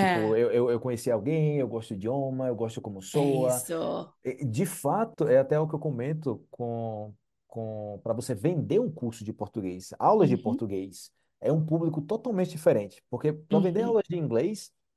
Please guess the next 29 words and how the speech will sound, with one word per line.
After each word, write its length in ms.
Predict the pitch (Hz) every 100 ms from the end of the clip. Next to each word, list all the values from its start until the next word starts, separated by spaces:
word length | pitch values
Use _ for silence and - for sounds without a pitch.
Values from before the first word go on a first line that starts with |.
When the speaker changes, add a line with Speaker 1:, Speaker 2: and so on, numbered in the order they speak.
| 135
Speaker 1:
você 260 | 143 160
sempre 280 | 160 170 160
pode 300 | 156 180 175
colocar 340 | 185 165 156 143
aquela 220 | 151 151
questão 240 | 147 151
monetária, 560 | 151 160 180 123 101 87
né? 120 | 120
Tipo, 320 | 120 - 107
profissionalmente 1160 | - 113 156 156 196 180 175 165 160 180 175 170
você 240 | 156 160
vai 120 | 147 147
usar 260 | 139 127
isso, 440 | 131 170 180 156 156
então 160 | 151
você 200 | 147 151
já 120 | 147 165
consegue 400 | 180 170 170 160
associar 720 | 156 165 156 170 139 139 156 - _ _ _ _ _ _ -
você 320 | 127 143 -
aprender 400 | 220 220 214 190
inglês 420 | 185 156 165 208 -
com 220 | - 196
dinheiro, 560 | 160 196 127 95 - _ _ _ _ _ -
é, 120 | 160
com 120 | 160
Speaker 2:
É. 20 |
Speaker 1:
mais 220 | 160 180
oportunidades. 1080 | 190 175 160 190 180 110 101 - - - -